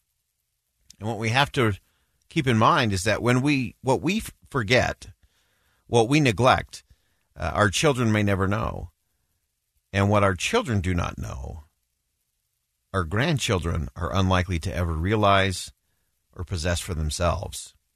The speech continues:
And so to me, that's the, the power of story, is the way that it does connect us, uh, in different ways.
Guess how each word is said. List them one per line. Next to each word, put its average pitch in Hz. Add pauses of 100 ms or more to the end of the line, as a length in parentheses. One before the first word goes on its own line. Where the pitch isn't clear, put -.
(1500)
And 95
so 98
to 107
me, 139
that's 123
the, 92
the 90
power 120
of 92
story, 98
is 85
the 92
way 120
that 104
it 87
does 104
connect 107
us, 87 (440)
uh, 85
in 101
different 95
ways. 82